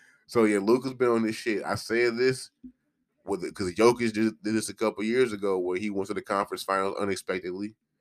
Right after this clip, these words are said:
and it, wa-, it was a bubble when it went to A D. A D went crazy, and the Lakers beat them niggas. But he went, went, and what did he do? Go ahead and win two straight M V Ps.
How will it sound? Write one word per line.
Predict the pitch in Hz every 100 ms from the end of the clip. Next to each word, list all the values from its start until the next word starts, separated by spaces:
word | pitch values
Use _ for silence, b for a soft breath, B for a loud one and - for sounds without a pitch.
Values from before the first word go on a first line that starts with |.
| _ _ _ _ 90
and | 90 87 87
it, | 92
wa-, | 104 104 98
it |
was | 107 101
a |
bubble | 95 120 90
when | 87
it | 92
went | 95 92
to | -
A | 104
D. | 98 113 -
A | 95
D | 90 107
went | 101 104 104
crazy, | 110 110 107 113 123 -
and | 87
the |
Lakers | 90 98 98 104
beat | 127 120
them | 90
niggas. | 76 _ - _ _ _ _ _ _ _ _ _ _
But | 95 87 80 - _ _ _ _ _ _ _ _ _ _ _ - _
he | - 95
went, | 92 92
went, | 101 98
and | 98
what | 104
did |
he | 107
do? | 95 90 78
Go | 95 98
ahead | 95 98 95
and | 92
win | 95
two | - 104
straight | - 98
M | 92
V | 90
Ps. | 101 113 78 71